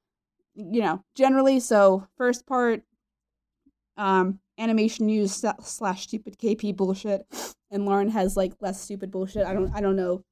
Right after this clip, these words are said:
how much Lauren's bullshit there is, and, <laughs> and then the second one,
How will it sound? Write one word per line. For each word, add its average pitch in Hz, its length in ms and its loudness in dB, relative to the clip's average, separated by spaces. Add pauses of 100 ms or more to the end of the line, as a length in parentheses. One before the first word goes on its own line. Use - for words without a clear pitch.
(360)
how 226 60 -14
much 190 300 -8 (420)
Lauren's 196 500 -4
bullshit 190 520 -10
there 185 140 -6
is, 185 280 -8 (460)
and, 190 420 0
<laughs> - 1700 -2
and 226 180 6
then 220 120 8
the 220 100 6
second 233 420 2
one, 220 380 2